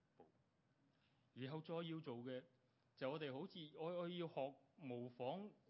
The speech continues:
神所講嘅，好似將嗰隻跌咗落坑嘅羊捉住，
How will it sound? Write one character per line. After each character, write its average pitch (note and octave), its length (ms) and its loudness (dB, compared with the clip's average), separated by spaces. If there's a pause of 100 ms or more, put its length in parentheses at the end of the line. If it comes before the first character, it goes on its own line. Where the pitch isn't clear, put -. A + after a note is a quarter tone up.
神 A#2 400 -6 (920)
所 F#3 200 -2
講 C3+ 300 0
嘅， C3 220 -2 (1400)
好 - 140 -2
似 G3+ 160 -4
將 G3 200 2
嗰 F3 120 2
隻 E3+ 160 4
跌 D#3 160 -4
咗 C#3+ 160 2
落 D#3+ 100 6
坑 E3+ 500 2
嘅 C#3+ 180 0
羊 G2+ 360 -4 (560)
捉 F3 100 -2 (120)
住， G#2 200 -4